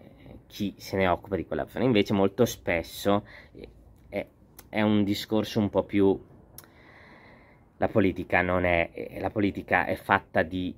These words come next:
varie strutture, no? Ci sono i partiti, ma ci sono tutte le, mm, tutto ciò che ruota intorno. Tu come privato o come professionista, se non entri dentro in quel giro, non è che vieni coinvolto dalla politica,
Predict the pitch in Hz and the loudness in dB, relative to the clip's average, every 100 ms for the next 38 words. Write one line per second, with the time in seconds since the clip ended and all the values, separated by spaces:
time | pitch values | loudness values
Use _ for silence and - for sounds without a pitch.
0 | - 98 92 90 87 87 87 - - 82 | -12 -6 0 2 2 2 -2 -2 -8 -12
1 | - - 62 65 85 90 95 - - 85 | -12 -12 -10 -6 -2 -2 -4 -8 -10 -6
2 | 82 80 101 104 - 107 107 98 85 - | -6 -4 -2 -2 -4 -4 -2 -2 -2 -6
3 | - 82 80 78 - 87 - 90 85 82 | -6 -4 -2 -4 -8 -14 -10 -6 -4 -2
4 | 80 82 78 76 82 80 82 - - - | -4 -4 -8 -8 -8 -8 -10 -10 -10 -10
5 | - - - - - 95 98 101 85 85 | -12 -14 -10 -8 -6 -4 -2 0 0 0
6 | 82 80 80 80 69 - 82 - - 135 | -4 -6 -6 -6 -6 -6 -8 -8 -2 -2
7 | - 101 92 - - - 104 87 73 - | 2 2 2 0 -8 -2 2 4 2 0
8 | - 101 90 95 87 - - 90 - 104 | 0 2 2 -2 -4 -4 -6 -6 -4 -2
9 | 90 85 - - - 104 107 123 123 104 | -2 -4 -6 -6 -2 2 4 4 4 2
10 | 98 92 90 92 - 95 85 87 82 82 | 0 0 -2 -6 -2 -2 -2 -4 -4 -2
11 | 90 107 127 107 85 85 82 - 87 85 | 0 2 2 0 -4 -4 -6 -4 -4 -2
12 | 85 78 - 85 80 - 69 - - | 0 0 -2 -4 -4 -4 -8 -10 -14